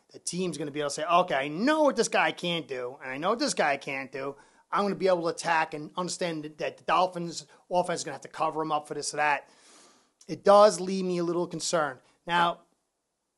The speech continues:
a little surprised, the back on the res-, receiver part I forgot to mention, Bowden and Williams are gone. Kinley, I thought Kinley was pretty decent. I don't think I would have kept him, but those three were the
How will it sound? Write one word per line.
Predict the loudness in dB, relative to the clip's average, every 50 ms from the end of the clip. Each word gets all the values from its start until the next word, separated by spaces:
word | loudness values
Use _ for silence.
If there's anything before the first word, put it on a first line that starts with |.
| _ _ _ _
a | -2
little | 2 2 2
surprised, | 4 2 0 4 6 8 10 12 12 10 10 6 4 0
the |
back | -2 0 2 2 2 0 0
on | -2 -2 0 -2
the | -4 -8
res-, | -10 -8 -4 -4 -4 -2 -4
receiver | -6 -6 -6 -6 -6 0
part | 2 2 2 2
I | 0
forgot | -2 -2 -2 -2 -2
to | -4 -6
mention, | -4 -4 -4 -4 -4 -4 -6 -6 -8 -4 -2
Bowden | 2 4 4 4 2 2 -2 -2 -4 -4 -6 -10 -16 _ _ _ _ _ _ _ _ _ _ _ _ _ _ _
and | 0 2 2 4 2 2 0 -2 2
Williams | 4 6 6 6 4 0 -2 -2 -4
are | 0
gone. | 2 4 4 6 6 4 4 2 2 -2 -4 -8 -12 _ _ _ _ _ _ _ _ _ _
Kinley, | 4 4 6 6 6 4 4 4 2
I | 2 0 -4
thought | -4 -4 -6 -6 0
Kinley | 0 2 2 4 2 2 0 0
was | 0 -2 -4 -4
pretty | -8 -12 -10 -8 -8 -8
decent. | -8 -8 -4 -4 -2 0 0 0 0 -2 -2 -4 -6 -10 -16 -18 -18 _ _ _ _
I | -6 -6 -6 -8 -10 _ _ _ _ _
don't | 0 0 2
think | -2 0 2
I | 4
would | 2 2
have | 2 0
kept | 0 0 0 0 0 0
him, | 0 0 0 -2 -4 -4
but | -4 -2 0 0 0 -2 -4 -10 _ _ _ _ _ _ _ _ _ _ _
those | 6 10 10 10 10
three | 8 0 -2 0
were | 6 6 6 8
the | 8 6 4 4 0 -4